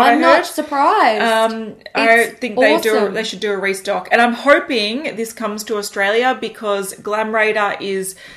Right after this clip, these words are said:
Speaker 1: like, the main stockist of Wet n Wild in
Speaker 2: Yeah.
Speaker 1: Australia, and they do get a lot of limited edition
Speaker 2: They do,
Speaker 1: collections,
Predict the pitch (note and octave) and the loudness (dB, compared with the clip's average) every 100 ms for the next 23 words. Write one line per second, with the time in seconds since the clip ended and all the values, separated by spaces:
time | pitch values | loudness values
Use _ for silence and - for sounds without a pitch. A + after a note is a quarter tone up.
0 | - G3 F#3+ G#3 G3 G3+ G#3 G3+ G3 G3 | -10 -8 -6 -6 -6 -6 -6 -6 -8 -10
1 | - _ - - - G3 G3 F#3 F#3 - | -14 _ -16 -12 -4 -4 -2 -8 -8 -8
2 | F#3 - F#3+ G3+ G3 F#3+ F#3+ G3 A3 G#3+ | -8 -6 -6 -2 -2 -2 -6 -2 0 2
3 | A3+ - G#3+ G3+ F#3+ A3+ B3 B3+ A3+ G#3 | 2 -2 -4 -6 -4 -6 -2 -2 -2 -2
4 | G3+ G3 G#3+ G#3 - F#3+ G#3 A#3+ A#3+ G#3 | -6 -6 -6 -8 -10 -10 -8 -2 -2 2
5 | A#3+ C4 C4 G#3+ G3 | 4 6 6 2 -2